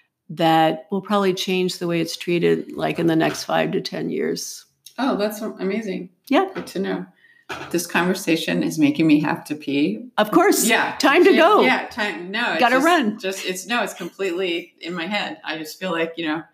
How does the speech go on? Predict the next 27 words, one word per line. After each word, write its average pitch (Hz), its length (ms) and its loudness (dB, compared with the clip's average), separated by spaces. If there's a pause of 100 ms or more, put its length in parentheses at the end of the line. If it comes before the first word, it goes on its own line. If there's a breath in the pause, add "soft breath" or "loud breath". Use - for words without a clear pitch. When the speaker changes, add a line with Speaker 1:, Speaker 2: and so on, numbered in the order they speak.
(500 loud breath)
Speaker 2:
that's - 340 0
<laughs> - 20 -2
pretty 247 340 4 (100)
good. - 320 0 (640)
And 254 100 -2
I 269 140 0
hope 269 220 -2
you 196 100 -6
don't - 240 -4
think 247 200 -4
that's 190 220 -4
rude 185 200 -2
to 170 80 -8
tell 165 240 -8
me. 175 160 -6
I'm 180 120 -10
sort 190 280 -6
of 190 100 -8
just 180 180 -18
trying 170 140 -6
to 165 60 -6
make 156 240 -6
light, 165 320 -2
a 160 40 -6
little 185 200 -4
bit 175 180 -4
light. 165 280 -4